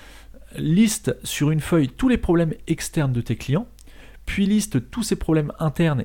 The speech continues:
et tous ces problèmes philosophiques, et ensuite tu vas en sélectionner un de chaque. Pour t'aider, tu peux te poser la question suivante. Est-ce qu'il y a un méchant contre lequel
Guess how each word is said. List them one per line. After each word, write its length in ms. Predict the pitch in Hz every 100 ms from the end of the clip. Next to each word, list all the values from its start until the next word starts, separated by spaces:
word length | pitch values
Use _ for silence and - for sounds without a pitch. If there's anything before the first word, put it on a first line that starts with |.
| -
et 80 | 120
tous 160 | 202
ces 100 | -
problèmes 340 | - 131 117 110
philosophiques, 760 | - 113 107 120 - 247 - - - - - - - - - - - - - -
et 80 | 143
ensuite 240 | 139 240
tu 100 | 220
vas 80 | 131
en 40 | 127
sélectionner 680 | 165 151 - 151 202 - - - - -
un 100 | 151
de 60 | 127
chaque. 340 | - - - - - - - - - -
Pour 140 | - 127
t'aider, 240 | 170 233
tu 100 | 247
peux 120 | -
te 60 | 143
poser 200 | 160 180
la 100 | 180
question 300 | - 135 175
suivante. 460 | - 135 - - - - - - - - - - -
Est-ce 200 | 156 -
qu'il 180 | 175
y 60 | 170
a 280 | 170 151 - -
un 120 | 120
méchant 460 | 135 139 - 208
contre 300 | 214 143 -
lequel 540 | 127 120 180 214 208